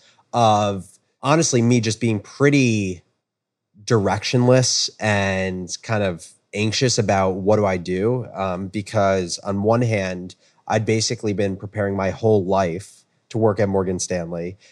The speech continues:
My dad worked in sales and trading. My mom worked in sales and trading. My grandpa worked in sales and trading. So that was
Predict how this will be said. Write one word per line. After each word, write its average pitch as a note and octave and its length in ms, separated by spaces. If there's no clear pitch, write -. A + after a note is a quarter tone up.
My F2+ 560
dad G#2+ 340
worked G#2 260
in A2+ 100
sales G#2+ 220
and G#2+ 120
trading. G2+ 500
My F#2 100
mom G2 300
worked G2+ 180
in G#2 80
sales G#2 220
and G2+ 80
trading. G2+ 320
My F2+ 100
grandpa G2+ 420
worked G2 220
in G2+ 80
sales G2+ 240
and G2 80
trading. G#2 380
So A2 160
that G#2 160
was G2 220